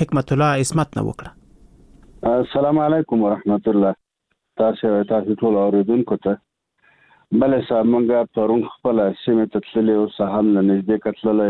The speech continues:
Speaker 2: مونږ د تګ هدف دا و چې مونږ وګورو، ځکه چې مونږ هلته صحي کیمپونه لرو، سیار ټیمونه لرو. په دې فکر کاوه چې مونږ څنګه کولی شو چې سیار ټیمونه نور وساتو، که کم یې کړو. خو بیا <clears throat> په همدغه جریان کې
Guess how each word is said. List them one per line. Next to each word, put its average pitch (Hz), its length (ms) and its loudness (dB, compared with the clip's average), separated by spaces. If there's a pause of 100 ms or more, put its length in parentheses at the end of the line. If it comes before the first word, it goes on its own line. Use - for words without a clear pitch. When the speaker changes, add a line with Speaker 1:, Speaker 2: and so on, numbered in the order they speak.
(120)
Speaker 2:
مونږ 104 140 2 (440)
د 90 200 -2
تګ 98 240 -4
هدف 101 280 -2 (680)
دا 107 100 2
و 107 180 2
چې - 160 -4
مونږ 107 220 2
وګورو، 104 480 2 (100)
ځکه 104 240 -4
چې - 140 -4
مونږ 202 140 2 (100)
هلته 196 200 -2 (120)
صحي 92 180 0 (140)
کیمپونه 107 500 2
لرو، 95 320 2
سیار 95 400 0
ټیمونه 104 400 2
لرو. 95 240 0 (560)
په 104 140 0
دې 120 260 2
فکر 117 300 -4
کاوه 117 280 2
چې - 140 -6
مونږ 107 120 2 (180)
څنګه 107 200 2 (140)
کولی 101 320 0
شو - 160 -6
چې - 160 -20
سیار 92 340 0
ټیمونه 98 320 4
نور 98 200 2
وساتو، 101 460 -2 (480)
که 92 80 0 (140)
کم 101 220 2
یې 82 160 -2
کړو. 87 120 -2 (840)
خو - 160 0 (220)
بیا 120 160 2 (360)
<clears throat> 143 380 0
په 98 140 -2
همدغه 104 400 0
جریان 107 340 0
کې 104 100 -4